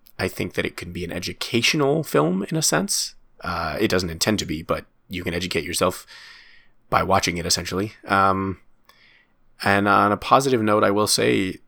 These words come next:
uh, as strange as it sounds, I, I really am excited to see what Todd Phillips does next. Um, I think he's to blame for a lot of this,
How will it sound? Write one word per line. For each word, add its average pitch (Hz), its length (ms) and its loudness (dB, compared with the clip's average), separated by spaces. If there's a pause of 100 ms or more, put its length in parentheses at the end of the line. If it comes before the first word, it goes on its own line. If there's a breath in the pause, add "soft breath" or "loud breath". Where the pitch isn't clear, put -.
(140)
uh, 87 260 0
as 90 100 0
strange 104 220 2
as 95 60 0
it 95 60 0
sounds, 135 280 2
I, 95 180 2
I - 140 -2
really 107 280 2
am 113 100 0
excited 101 360 0
to 101 80 -4
see 90 260 4
what 87 340 -2
Todd 90 220 -4
Phillips 92 280 -4
does 98 180 0
next. - 420 -4 (220)
Um, 87 180 -2
I 80 80 -2
think 87 220 -8
he's 90 220 -2
to 85 80 -6
blame 92 240 2
for - 120 -2
a 85 60 4
lot 95 220 6
of 92 80 2
this, 82 260 -4